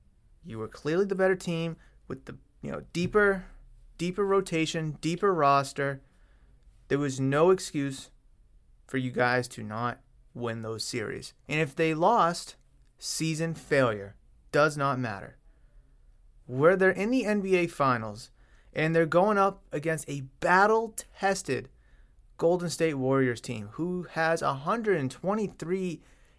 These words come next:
N B A Finals games experience among the whole team, and the Celtics have none. And the Golden State Warriors have been to the seven of the last nine N B A Finals. I think, I think it's something like that. Seven of the last nine, I think.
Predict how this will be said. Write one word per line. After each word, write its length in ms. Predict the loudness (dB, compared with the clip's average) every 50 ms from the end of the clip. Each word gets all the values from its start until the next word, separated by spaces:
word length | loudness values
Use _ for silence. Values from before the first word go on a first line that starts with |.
| _ -6
N 220 | -2 0 0 2 2
B 200 | 2 2 2 4
A 200 | 4 4 2 0
Finals 720 | -2 -8 -6 0 2 4 4 4 4 2 0 -2 -4 -4
games 320 | -4 -4 -2 -2 -2 -4
experience 800 | -6 -8 -8 -8 -10 -8 -2 0 0 0 0 0 -2 -4 -6 -8 -6 -6
among 340 | -4 -2 -2 -2 -2 -2
the 120 | -2 -2 -2
whole 240 | 0 0 -2 -2 -2
team, 380 | -6 -6 -6 -4 -2 -2 -2 -4
and 160 | -4 -4 -4
the 40 | -6
Celtics 440 | -4 -2 -2 -2 -2 -2 -6 -6 -4
have 200 | -2 -2 -2 -2
none. 500 | -4 -6 -6 -6 -4 -6 -6 -8 -12 -16 -20 _ _ _ _ _ _ _ _ _ _ _ _ _ _ _ _ -20 _ _ _ _ _ _ _ _ _ -10
And 280 | -6 -6 -4 -2 0 0
the 140 | 2 2 0
Golden 420 | -2 -2 0 2 2 2 2 2
State 160 | 0 2 2
Warriors 300 | 4 4 4 4 4 2
have 120 | 0 0 0
been 140 | 0 -2
to 60 | -2 -4
the 80 | -10 -10
seven 400 | -8 -4 -2 0 0 0 -2 -4
of 80 | -4
the 80 | -4 -4
last 280 | -2 -2 -2 -2 -2
nine 460 | -6 -6 -4 -4 -2 -2 -2 -2 -2 -4
N 140 | -4 -6
B 140 | -6 -6 -6
A 100 | -6 -6
Finals. 500 | -6 -8 -10 -10 -12 -12 -16 -18 -20 -20 _ _ _ _ _ _ _ _ _ _ _ _ _ _ _ _ _ _ _ -20 -20 -12
I 100 | -10 -6
think, 200 | -4 -2 -2 -2
I 100 | -2 0
think 200 | 2 2 4 4
it's 120 | 4 2 2
something 240 | 0 -2 -2 -4
like 200 | -6 -6 -6 -4
that. 220 | -2 -2 -2 -2 0
Seven 240 | 0 0 0 0 0
of 80 | 0
the 40 | 2
last 220 | 2 2 0 -2
nine, 320 | -4 -4 -2 0 0 0 0
I 100 | -2 -4
think. 460 | -6 -6 -6 -6 -8 -10 -12 -18 _